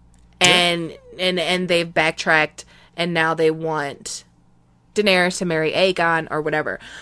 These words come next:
Speaker 2: But Robert is pissed off. He's worried about this.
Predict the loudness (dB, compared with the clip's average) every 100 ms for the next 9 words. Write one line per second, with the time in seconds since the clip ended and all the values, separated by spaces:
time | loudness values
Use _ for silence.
0 | -20 -2 8 10 12 10 8 -6 -20 0
1 | 6 10 10 10 10 8 4 2 2 0
2 | 0 0 2 2 2 2 -2 -10 -20 _
3 | _ _ -20 -10 -2 0 0 -2 0 4
4 | 6 8 6 4 0 0 0 2 2 0
5 | -4 -10